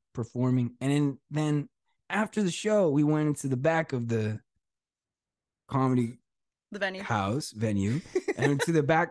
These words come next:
Speaker 1: the back V I P place. And I was like, "Wow, this is cool. I'm coming back here." And it was at the Laugh Factory in
Speaker 2: Oh,
Speaker 1: L A.
Speaker 2: yeah.
Speaker 1: I think that's where it was. And, um, or something like that. Yeah. And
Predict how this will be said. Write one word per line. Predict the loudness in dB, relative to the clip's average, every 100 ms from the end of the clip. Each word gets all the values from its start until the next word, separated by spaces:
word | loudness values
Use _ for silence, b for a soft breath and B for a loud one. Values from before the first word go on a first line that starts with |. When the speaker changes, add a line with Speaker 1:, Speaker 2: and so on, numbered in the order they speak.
| -6
Speaker 1:
the | -2 0
back | 2 0
V | 2 0
I | 0
P | -2 -4
place. | -2 -2 0 -2
And | 0 0
I |
was | 0
like, | -2 -4
"Wow, | -2 -2
this | -2
is | -6
cool. | -6 -2 0 0
I'm | -2 -6
coming | -4 -2 0 0
back | 0 -4
here." | -4 -4 -6 B B -8
And | -2 0 -2 -2
it | -2
was | 0
at | -2 -2
the |
Laugh | 0 0 0
Factory | 0 0 0 -2 -2 0
in | -2 -2
Speaker 2:
Oh, | 0
Speaker 1:
L | 0
A. | 0
Speaker 2:
yeah. | 0 -2
Speaker 1:
I | -6
think | -8 -10
that's | -10 -8
where | -6
it | -6
was. | -6 -8 _ B B B
And, | -2 2 4
um, | 4 4 4 2 0 -4 _ _ _ _
or | -8
something | -4 -4 -2 0
like | 0 -2
that. | -4 -4 -6 -4
Yeah. | -2 0 -2 _
And | -4 0 2 2 0 -2